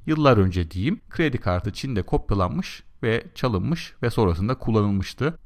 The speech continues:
Abuk subuk yerlerde de değil, otelde, büyük restoranda ve bunun gibi ortamlarda bile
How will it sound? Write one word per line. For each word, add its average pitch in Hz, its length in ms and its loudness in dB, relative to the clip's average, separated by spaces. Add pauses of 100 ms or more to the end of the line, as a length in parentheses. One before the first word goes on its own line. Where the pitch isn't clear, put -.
(100)
Abuk 135 280 2
subuk 110 300 0
yerlerde 107 480 0
de 92 160 -4
değil, 165 300 -2 (100)
otelde, 127 640 0
büyük 139 240 0
restoranda 104 580 4
ve 92 180 4 (120)
bunun 143 200 4
gibi 113 180 2
ortamlarda 98 760 2
bile 143 320 -2